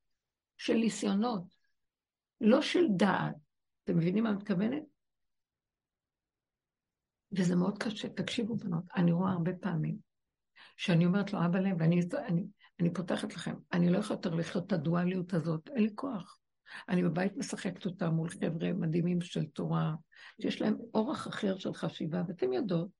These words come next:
ממש של צדיקים, אנשים טובים, אני מעריצה אותם ואוהבת אותם.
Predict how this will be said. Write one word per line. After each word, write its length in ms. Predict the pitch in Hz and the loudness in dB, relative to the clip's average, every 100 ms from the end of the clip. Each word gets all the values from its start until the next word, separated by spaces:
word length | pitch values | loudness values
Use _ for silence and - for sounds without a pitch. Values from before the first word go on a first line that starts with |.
| _ _ _ _ - - | _ _ _ _ -12 -2
ממש 400 | 403 466 320 - | 0 0 -2 0
של 160 | 175 - | 0 0
צדיקים, 560 | - 170 175 - - 175 | -2 0 2 4 4 4
אנשים 320 | - - 226 | 0 -4 -6
טובים, 600 | - 202 175 165 214 196 | -6 -4 -2 4 4 4
אני 280 | - 240 285 | 0 0 2
מעריצה 680 | 247 277 294 277 - - 320 | 0 0 -2 -2 -6 -2 0
אותם 300 | 349 - 311 | 0 -2 2
ואוהבת 300 | 269 254 262 | 4 4 4
אותם. 260 | 320 - | -4 -6